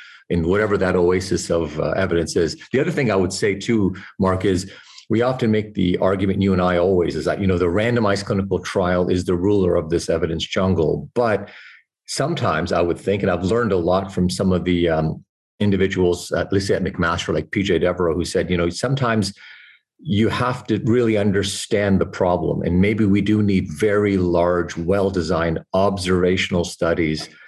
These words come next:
to really pinpoint why something is failing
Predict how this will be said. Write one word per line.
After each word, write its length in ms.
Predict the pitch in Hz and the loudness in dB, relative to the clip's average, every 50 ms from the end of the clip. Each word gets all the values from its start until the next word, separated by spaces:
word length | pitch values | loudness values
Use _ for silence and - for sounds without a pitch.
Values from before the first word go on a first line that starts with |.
| - 127 123 104 - - | -18 -18 -18 -18 -12 -4
to 100 | - 104 | -2 0
really 380 | 98 113 156 175 165 151 110 104 | 2 2 2 4 2 2 0 -2
pinpoint 680 | - - - 143 151 143 143 - 120 120 113 104 90 90 | -4 -4 -2 0 0 0 -2 -2 -2 0 0 0 -2 -4
why 580 | 85 78 85 95 101 110 117 120 127 131 127 120 | -4 -2 0 2 2 2 2 0 0 0 -2 -2
something 460 | - - - 101 92 95 101 95 90 | -4 -4 -2 -2 -2 0 0 2 2
is 180 | 90 87 - | 2 0 -2
failing 560 | - - 85 85 85 85 85 85 85 87 90 | -2 -2 0 0 2 0 0 0 -2 -4 -6